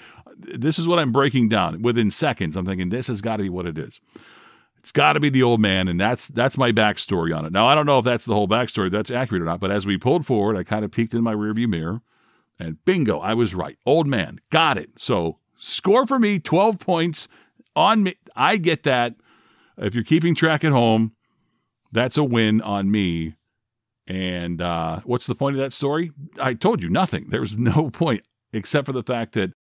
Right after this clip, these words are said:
if you heard that at nine thirty in the morning and you surmised that somebody asked if they were still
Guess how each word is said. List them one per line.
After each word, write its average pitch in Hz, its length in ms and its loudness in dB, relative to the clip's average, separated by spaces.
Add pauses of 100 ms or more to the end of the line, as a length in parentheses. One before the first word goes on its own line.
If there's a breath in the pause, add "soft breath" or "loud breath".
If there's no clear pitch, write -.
(440)
if 113 180 -2
you 110 140 4
heard 220 360 2
that 131 420 0 (460)
at 98 160 -10
nine 160 360 2
thirty 165 320 4
in 156 80 4
the 139 60 2
morning 107 600 0 (300)
and 101 180 -2
you 98 380 -2 (600)
surmised 147 840 2
that 117 140 0
somebody 131 500 0
asked 95 580 -6 (340)
if 101 140 -4 (140)
they 117 160 -2
were 107 140 -4
still 113 760 -2